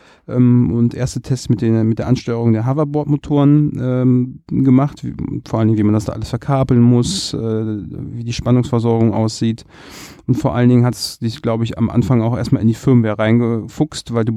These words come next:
Speaker 1: benutzt ja die Controller, ähm,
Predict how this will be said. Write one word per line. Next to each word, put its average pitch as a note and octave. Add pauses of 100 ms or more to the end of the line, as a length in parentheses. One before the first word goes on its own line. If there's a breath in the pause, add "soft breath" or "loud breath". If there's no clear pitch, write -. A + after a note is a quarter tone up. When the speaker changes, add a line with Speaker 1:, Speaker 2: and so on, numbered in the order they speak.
Speaker 1:
benutzt C3+
ja A#2+
die A2+ (420 soft breath)
Controller, C#3 (100)
ähm, B2+